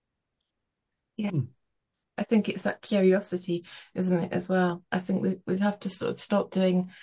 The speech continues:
Speaker 1: I think, the them and us thing. I mean, them and us in, in all ways, but I think men, women, different genders, we have to somehow pull ourselves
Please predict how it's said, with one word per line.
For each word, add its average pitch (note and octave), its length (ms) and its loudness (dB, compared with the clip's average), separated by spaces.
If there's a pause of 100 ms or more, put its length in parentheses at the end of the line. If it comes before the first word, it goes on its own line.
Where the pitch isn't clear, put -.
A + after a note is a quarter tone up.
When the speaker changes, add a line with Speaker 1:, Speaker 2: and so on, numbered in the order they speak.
(220)
Speaker 1:
I F#3+ 60 -2
think, F#3+ 220 -2
the F3 80 0
them F3+ 260 4
and F3+ 120 4
us F#3 300 -2
thing. D#3 320 -6 (800)
I F3+ 60 4
mean, F3+ 320 4
them F3 260 6
and F3 100 4
us E3+ 200 0
in, E3+ 140 -2
in E3+ 280 0
all F#3 220 6
ways, D#3 440 -2
but E3 180 0 (120)
I F#3 60 -4
think F3+ 260 -2 (300)
men, F3 460 2 (160)
women, E3+ 580 0
different F#3 300 0
genders, F3 360 4
we F3+ 100 2
have F3+ 160 -4
to F#3 60 -8
somehow F3+ 500 2 (420)
pull F#3 120 8
ourselves F3 480 2